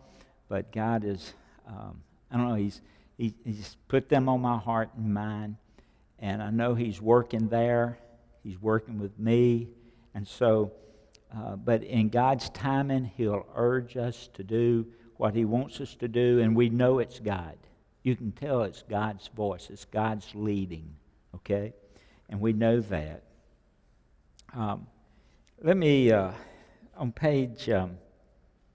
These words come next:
I'm just gonna jump in here on page one nineteen, and,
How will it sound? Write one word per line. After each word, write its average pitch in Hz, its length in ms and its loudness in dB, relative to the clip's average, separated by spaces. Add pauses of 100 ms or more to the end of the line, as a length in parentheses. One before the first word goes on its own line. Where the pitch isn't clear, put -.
(2500)
I'm 131 140 -2
just 120 200 -4
gonna 110 200 2
jump 104 320 0
in 98 120 0
here 101 380 0
on 101 160 -4
page 104 300 -2
one 104 300 -2
nineteen, 101 760 0
and, 95 160 -6